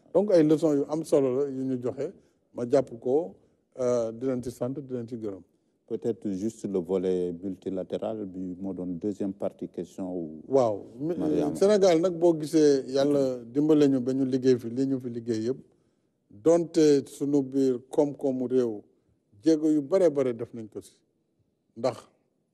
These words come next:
Speaker 1: budget yi, daanaka li ci ëpp solo tey, téeméer boo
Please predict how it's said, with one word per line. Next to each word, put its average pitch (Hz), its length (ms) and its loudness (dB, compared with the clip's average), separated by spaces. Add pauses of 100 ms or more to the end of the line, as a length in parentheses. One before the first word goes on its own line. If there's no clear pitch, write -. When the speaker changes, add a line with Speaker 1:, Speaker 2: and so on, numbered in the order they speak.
(140)
Speaker 1:
budget 143 340 0
yi, 165 220 -4 (280)
daanaka 139 380 -6
li 131 180 -6
ci - 120 -20 (100)
ëpp 220 240 2
solo 131 300 -4
tey, 110 220 -12 (100)
téeméer 139 280 -2
boo 143 160 -2